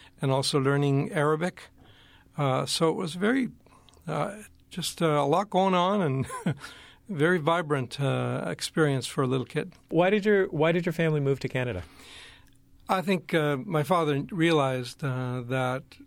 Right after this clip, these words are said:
Speaker 1: his sons and daughter, you know, the kids would have, uh, a much brighter future in a country like Canada. And, uh, so I really take my hat off to his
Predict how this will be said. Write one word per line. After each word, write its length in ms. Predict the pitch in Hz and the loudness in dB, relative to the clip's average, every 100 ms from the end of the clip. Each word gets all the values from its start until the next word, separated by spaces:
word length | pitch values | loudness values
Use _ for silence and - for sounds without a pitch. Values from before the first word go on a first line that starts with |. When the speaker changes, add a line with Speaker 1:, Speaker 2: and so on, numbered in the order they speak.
| - - - | -20 -20 -20
Speaker 1:
his 240 | - 151 - | -6 -4 0
sons 680 | 160 147 139 131 120 - 196 | 0 2 2 -2 -4 -8 -8
and 300 | 220 156 127 | -4 -4 0
daughter, 460 | 143 139 131 131 - - - | 2 2 0 -4 -10 -20 -8
you 120 | 175 | -6
know, 160 | 131 110 160 | -6 -8 -6
the 100 | 120 | -2
kids 360 | - 151 - - | 2 0 0 -2
would 140 | 135 | -2
have, 340 | 139 135 120 | 0 -2 -2
uh, 240 | 135 123 123 - - - - | -4 -4 -6 -14 -20 -20 -8
a 80 | 151 | -2
much 260 | 143 143 151 | 0 0 0
brighter 300 | 143 135 123 | 0 0 -2
future 520 | - 143 - 135 123 | -2 -4 -2 -4 -4
in 160 | 220 160 | -6 -6
a 60 | 139 | -4
country 320 | 143 131 143 | -4 -2 -2
like 180 | 127 - | -4 -4
Canada. 420 | 147 127 131 151 _ - - - - - - _ | -4 -4 -4 -8 _ -20 -20 -20 -20 -20 -20 _
And, 640 | 156 135 131 127 127 127 127 | -4 -2 0 0 0 -2 -2
uh, 180 | 127 131 | -2 -2
so 220 | - 151 | 0 2
I 300 | 139 139 135 - _ _ _ - | 2 0 -4 -8 _ _ _ -16
really 400 | 262 147 139 127 | -6 -2 0 -2
take 280 | 123 151 139 | -4 -6 -2
my 120 | 147 | -2
hat 240 | 127 143 135 | 0 2 2
off 240 | 127 127 | 0 -4
to 140 | - 131 | -6 -6
his 340 | 127 117 | -6 -8